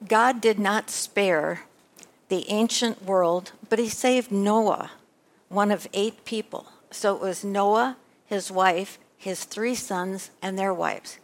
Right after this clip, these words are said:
Eight people over all the people in the earth. He saved eight people. And Noah was a preacher of righteousness, bringing in the flood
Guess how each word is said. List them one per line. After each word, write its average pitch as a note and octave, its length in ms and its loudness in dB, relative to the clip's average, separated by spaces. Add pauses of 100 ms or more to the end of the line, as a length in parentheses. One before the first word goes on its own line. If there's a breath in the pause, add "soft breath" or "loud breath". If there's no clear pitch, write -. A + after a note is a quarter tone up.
(180)
Eight B3 280 -2
people E3+ 580 -4 (380 soft breath)
over F#3 480 0
all G#3+ 360 6
the A3 120 -8
people G#3 400 -6
in F#3 160 -2
the F3 120 -4
earth. - 360 -6 (880 soft breath)
He C4 200 0
saved B3+ 560 4 (640 loud breath)
eight A#3 280 0
people. - 480 -6 (640 soft breath)
And F#3+ 280 2
Noah G#3 640 6
was G3 180 0
a G3+ 80 0
preacher B3 680 -4
of F3+ 240 -4
righteousness, - 920 -2 (1000 soft breath)
bringing A#3+ 560 4
in G#3 480 2 (100)
the F#3+ 100 2
flood F3+ 640 2